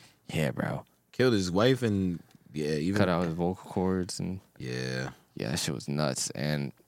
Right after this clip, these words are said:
Speaker 1: like, now you get Gonta starting to think if he was like, "Damn, like, he doesn't, he's not thinking about revenge. He's just thinking about getting the outside and helping
Speaker 2: Mm-hmm.
Speaker 1: people and do all these things."
Speaker 2: Yeah.
Speaker 1: And then now that's when he starts asking Shiro, "What's the one thing you want most?"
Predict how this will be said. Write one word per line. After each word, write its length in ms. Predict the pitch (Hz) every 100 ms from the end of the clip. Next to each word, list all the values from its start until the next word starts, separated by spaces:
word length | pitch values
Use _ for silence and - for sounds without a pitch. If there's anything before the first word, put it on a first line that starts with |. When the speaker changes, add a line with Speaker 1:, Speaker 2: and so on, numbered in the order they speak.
| _ -
Speaker 1:
like, 220 | 90 87
now 180 | 87 87
you 140 | 90
get 140 | 87 82
Gonta 280 | 80 82 80
starting 280 | 87 80
to 60 | 73
think 400 | - 80 76 -
if 80 | 90
he 120 | 87
was 100 | 82
like, 240 | 76 67 -
"Damn, 240 | 92 110
like, 140 | 76 76
he 140 | 98
doesn't, 320 | 101 85 80 -
he's 160 | 110
not 160 | 113 73
thinking 200 | 82 78
about 200 | 73 -
revenge. 380 | 71 73 92 113
He's 160 | 90
just 160 | 90 82
thinking 160 | 85 85
about 160 | 78
getting 160 | 80 85
the 80 | 82
outside 360 | 78 - 110
and 80 | 82
helping 200 | 85 82
Speaker 2:
Mm-hmm. 60 | 78
Speaker 1:
people 240 | 73 76
and 80 | 78
do 60 | 80
all 60 | 78
these 160 | 73
things." 300 | 85 80 78
Speaker 2:
Yeah. 260 | - 78 78 - - -
Speaker 1:
And 100 | 85
then 100 | 82
now 240 | 87 92
that's 220 | 85 82
when 80 | 90
he 40 | 82
starts 220 | 92 85
asking 340 | 85 87 85
Shiro, 340 | 78 98 87 80
"What's 140 | 82
the 80 | 87
one 180 | 80 85
thing 160 | 85
you 100 | 82
want 180 | 80 76
most?" 360 | 80 80 -